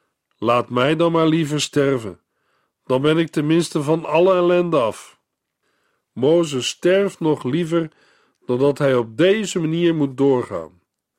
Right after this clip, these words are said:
Mozes wil zijn rol opgeven.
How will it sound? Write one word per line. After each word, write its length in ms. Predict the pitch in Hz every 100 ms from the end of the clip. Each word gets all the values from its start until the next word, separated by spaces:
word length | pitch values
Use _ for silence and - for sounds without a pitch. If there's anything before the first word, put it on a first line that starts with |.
| _ _ _ _
Mozes 460 | 120 123 113 113 101
wil 220 | 110 101
zijn 180 | 107 104
rol 380 | 123 156 156 -
opgeven. 760 | 190 185 - 185 175 147 110